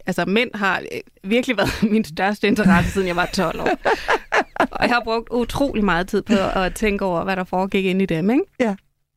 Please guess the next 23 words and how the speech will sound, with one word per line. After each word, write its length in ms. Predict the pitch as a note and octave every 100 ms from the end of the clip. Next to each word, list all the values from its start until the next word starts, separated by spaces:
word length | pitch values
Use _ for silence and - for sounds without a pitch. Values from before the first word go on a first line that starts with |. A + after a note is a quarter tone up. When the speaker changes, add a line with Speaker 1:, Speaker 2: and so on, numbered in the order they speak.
| - -
Speaker 1:
Øhm, 640 | G#3+ G3+ F#3+ A2+ C3+ E3+ F#3+ - - - _ _ _ _ _ _ -
og 120 | A3
så, 100 | B3+
øh, 220 | - - -
synes 260 | - D4 D#4+
jeg 100 | C#4
især, 220 | C4+ B3
det 60 | B3+
er 40 |
interessant. 440 | A#3 B3+ - - B3
Det 80 |
her, 80 | C4+
det 100 | G#3+
er 40 | A#3
så 100 | G#3+
en 80 | E3
meget, 180 | F#3
meget 200 | G3 E3
fornuftig 440 | - F3 E3 - D#3+
mand, 220 | D#3 -
altså 180 | E3 F3
en 100 |
I 100 | F3+